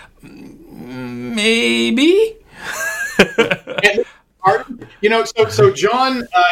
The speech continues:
Speaker 2: in the, in the comments there said, I, said he's, he suspects that the big bad is Dan's true self, barely repressed, the Jungian shadow. And, um, there have been moments, and, and frankly, I'll say this, I get jerkier as the season goes on. So as, if you watch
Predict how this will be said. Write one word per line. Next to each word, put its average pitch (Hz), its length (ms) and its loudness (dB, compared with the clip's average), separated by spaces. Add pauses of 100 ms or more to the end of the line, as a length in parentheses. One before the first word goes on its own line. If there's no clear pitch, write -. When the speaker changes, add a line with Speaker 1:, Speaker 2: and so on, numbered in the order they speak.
Speaker 2:
in 175 200 -2
the, 170 180 0
in 160 80 0
the 156 100 0
comments 185 460 0
there 156 220 2
said, 151 360 -2
I, 160 220 -2 (220)
said 175 220 -2
he's, 175 260 -4
he 156 220 0
suspects - 720 -2 (100)
that 151 260 -2
the 131 80 -10
big 156 260 -4
bad 139 380 0
is 123 240 -2
Dan's 131 440 -2
true - 280 -6
self, 139 460 -2
barely 127 260 0
repressed, 117 580 -4 (300)
the 120 140 0
Jungian 120 400 0
shadow. 113 480 -2 (440)
And, 147 400 0 (120)
um, 156 480 2 (320)
there 247 280 4
have 311 200 2
been 269 200 0
moments, 233 600 0
and, 185 160 0
and 180 240 -2
frankly, 269 480 0
I'll 196 120 0
say 226 220 0
this, 202 240 -2
I 180 140 0
get 196 240 -4
jerkier 180 680 0
as 143 80 -8
the 156 80 -2
season 156 460 -2
goes 135 240 -2
on. 113 320 -4
So 147 160 0
as, 156 160 0
if 147 120 -2
you 147 140 0
watch 175 420 0